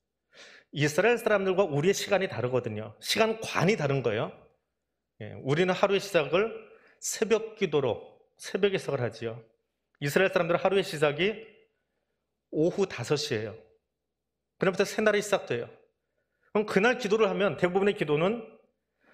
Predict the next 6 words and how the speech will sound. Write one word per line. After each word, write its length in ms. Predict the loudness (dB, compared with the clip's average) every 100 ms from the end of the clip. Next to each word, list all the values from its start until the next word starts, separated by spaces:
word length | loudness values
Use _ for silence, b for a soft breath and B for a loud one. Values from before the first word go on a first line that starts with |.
| b -18
다음 420 | -10 0 0 2
날을 220 | 0 2 0
위한 200 | 0 0
거지요. 520 | -4 -4 -8 -8 -14 _ _
그들에게는 540 | 0 2 2 2 2
오늘이지만 880 | 2 2 2 -2 -2 0 0 0 -4